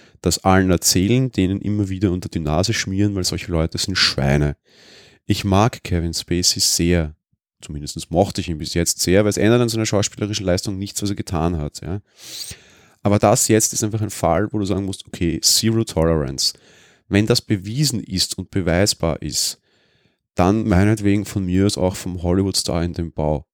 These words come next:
Ich hab mit dem echt kein Problem. Zero Tolerance für irgend solche Dinge.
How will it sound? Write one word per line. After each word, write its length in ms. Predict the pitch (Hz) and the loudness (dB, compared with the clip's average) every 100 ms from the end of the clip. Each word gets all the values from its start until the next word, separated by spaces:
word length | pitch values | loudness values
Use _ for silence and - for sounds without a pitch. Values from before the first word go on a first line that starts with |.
| _ | _
Ich 160 | - | -8
hab 120 | - | -6
mit 180 | 87 - | -6 -6
dem 120 | 80 - | -6 -4
echt 340 | 65 101 - | -2 -2 -6
kein 300 | - 82 85 | -4 -2 -2
Problem. 500 | - 82 87 82 78 - _ _ _ _ _ | -4 -10 -4 -4 -4 -10 _ _ _ _ _
Zero 460 | - - 101 110 107 | 2 2 2 0 0
Tolerance 640 | - 87 87 85 85 85 | -2 0 2 2 -2 -4
für 140 | - - | -8 -6
irgend 300 | 95 101 101 | -2 -2 -2
solche 280 | 87 - | -6 -8
Dinge. 360 | - 82 82 76 | -8 -6 -4 -6